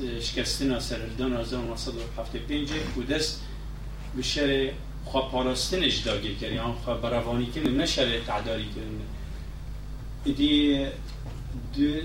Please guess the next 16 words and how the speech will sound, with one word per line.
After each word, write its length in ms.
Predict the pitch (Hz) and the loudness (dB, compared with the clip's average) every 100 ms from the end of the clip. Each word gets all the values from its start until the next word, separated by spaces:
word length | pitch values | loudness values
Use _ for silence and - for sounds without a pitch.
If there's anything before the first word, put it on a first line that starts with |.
| 131 | 2
دوی 300 | 143 185 - | 4 6 6
چیروکی 520 | - 170 156 - 196 | 6 6 4 4 6
دا، 220 | 196 202 196 - - - - - | 8 6 2 -6 -8 -8 -8 -4
بجین 300 | 127 139 143 | 0 6 8
مروفت 500 | 139 139 139 143 - | 8 8 6 4 0
کاره 220 | 143 143 160 | 0 2 4
بجه، 380 | 160 147 156 151 - - - - | 2 0 0 -2 -6 -8 -8 -4
پانوراما 720 | 135 139 143 151 165 165 170 165 | 4 6 8 8 6 6 4 4
یک 160 | 143 - - | 2 0 -2
ال 220 | 123 120 | 0 -2
سر 580 | - - 131 127 123 127 - | -2 0 0 2 0 -2 0
باشور 440 | 127 - 156 143 | 0 0 0 2
کردستان 800 | 135 139 127 - 147 143 139 135 | 2 0 -2 -2 0 4 4 2
و 40 | 127 | -2
دیروکاوه 600 | 123 127 135 135 131 135 | 0 -2 -2 -2 0 2
و، 280 | 131 131 | 2 2